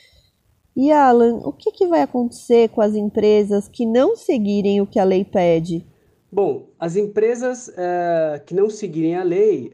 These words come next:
Speaker 2: eh, estão sujeitas à fiscalização, que acontece desde já, e penalidades que podem chegar a multas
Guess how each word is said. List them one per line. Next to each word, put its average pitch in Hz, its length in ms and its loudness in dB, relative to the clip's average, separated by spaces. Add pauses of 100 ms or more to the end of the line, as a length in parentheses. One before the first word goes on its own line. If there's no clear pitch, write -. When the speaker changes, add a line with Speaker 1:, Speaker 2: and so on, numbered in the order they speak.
Speaker 2:
eh, 147 320 -8
estão 180 300 -6
sujeitas 156 640 -8
à 143 40 -8
fiscalização, 170 920 -8 (320)
que 147 100 -12
acontece 139 480 -8
desde 139 300 -4
já, 170 340 -8 (500)
e 202 100 -8
penalidades 185 1120 -8
que - 140 -16
podem 170 360 -6
chegar 139 440 -6
a 147 80 -2
multas 208 760 -6